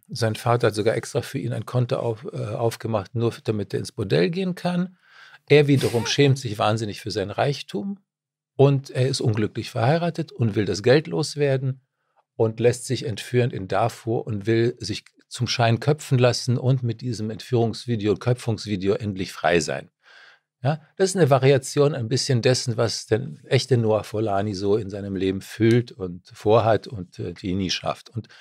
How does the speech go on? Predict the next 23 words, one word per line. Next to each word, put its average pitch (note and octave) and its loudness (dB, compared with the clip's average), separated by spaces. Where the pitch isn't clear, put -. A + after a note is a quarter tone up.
schreiben C#3+ 0
will A#2+ 0
er G#2+ 2
auch, F#3 4
äh, B2 6
und C3 2
hat C#3+ 2
aber C#3+ 2
immer C#3+ 6
nur C#3 4
Zettel D3+ 2
mit C3+ 0
Anfängen C3+ 0
von C3 -4
irgendwas B2+ -4
in B2+ 0
seinen A#2 0
Taschen A2+ -4
und G#2+ -12
so A2+ 0
und G3+ 4
so D3+ 4
weiter. G2+ 0